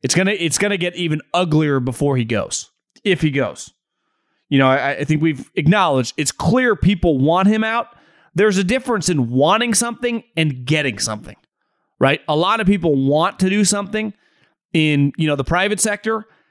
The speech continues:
Actually accomplishing that, whether it's a hostile takeover, buying someone out, forcing sale, whatever, it's easier said than done, especially in a, in a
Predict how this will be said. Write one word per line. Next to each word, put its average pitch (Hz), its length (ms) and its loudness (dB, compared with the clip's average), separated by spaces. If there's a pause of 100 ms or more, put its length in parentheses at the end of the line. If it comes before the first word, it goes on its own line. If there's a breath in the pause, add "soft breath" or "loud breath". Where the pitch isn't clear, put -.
(360)
Actually 196 380 2
accomplishing 160 760 0
that, 135 240 -2
whether 147 280 0
it's - 300 -2
a - 60 0
hostile 135 340 -2
takeover, 202 760 0
buying 135 300 0
someone 147 340 0
out, 202 440 -2 (500 soft breath)
forcing 156 640 2
sale, 208 640 0
whatever, 185 520 0 (520 soft breath)
it's 214 160 0
easier 262 260 2
said 220 320 -2
than 135 160 0
done, 147 340 -4 (960)
especially 262 420 2
in 208 60 0
a, 190 180 2
in 185 540 -6
a 147 220 2